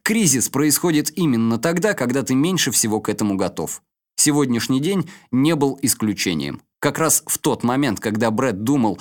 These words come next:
что умрет от смеха, глядя на красномордого, краснорукого Стюарта Коллинза, к нему подбежала одна из шотландских медсестер.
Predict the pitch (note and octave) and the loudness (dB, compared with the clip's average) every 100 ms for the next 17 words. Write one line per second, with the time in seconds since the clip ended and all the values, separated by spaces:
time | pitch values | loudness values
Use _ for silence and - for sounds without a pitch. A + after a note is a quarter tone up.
0 | - - - C3 B2+ D3+ D3+ D3 A2+ - | -6 -2 2 2 2 2 4 2 0 -2
1 | C3+ - G3 G#3+ E3+ A2 G#2+ B2+ A2 A2+ | -2 0 2 0 0 0 0 0 2 0
2 | - B2+ C#3+ C#3 C#3+ A#2 G2+ G2 - A#2 | 0 0 2 2 2 2 0 -2 0 0
3 | - C#3 D#3 - A#2+ A2 - D#3 B2+ G2 | 2 2 0 0 0 0 0 2 2 0
4 | - G#2+ F#3+ G3 B2+ F#2+ E2+ _ _ - | -4 -2 0 2 0 -2 -4 _ _ -2
5 | D3+ G3+ A3 G#3 E3+ F3+ D#3 F#3 E3+ D#3 | 0 0 0 0 0 0 2 2 2 0
6 | - C3 A#2 C#3 D3 A#2 - A#2 - D3 | 0 0 2 0 2 2 0 0 0 0
7 | C#3 - A#2 A2 A2 - G#2+ - D2+ C#2 | 0 -2 -2 -2 0 0 0 -2 -4 -8